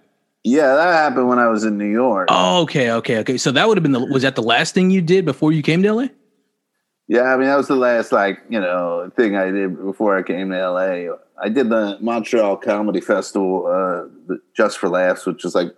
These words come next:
Speaker 1: the biggest
Speaker 2: Yeah.
Speaker 1: comedy festival. I did that, like, a month after the Fallon thing, and then was like, "I'm gonna go to L A."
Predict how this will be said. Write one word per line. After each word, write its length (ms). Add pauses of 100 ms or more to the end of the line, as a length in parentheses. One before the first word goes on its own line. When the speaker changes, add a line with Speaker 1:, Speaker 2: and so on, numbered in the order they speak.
Speaker 1:
the 80
biggest 280
Speaker 2:
Yeah. 120
Speaker 1:
comedy 360
festival. 560 (480)
I 100
did 220
that, 260
like, 180
a 60
month 260
after 340
the 100
Fallon 440
thing, 280
and 200
then 420
was 180
like, 140
"I'm 100
gonna 160
go 160
to 60
L 200
A." 240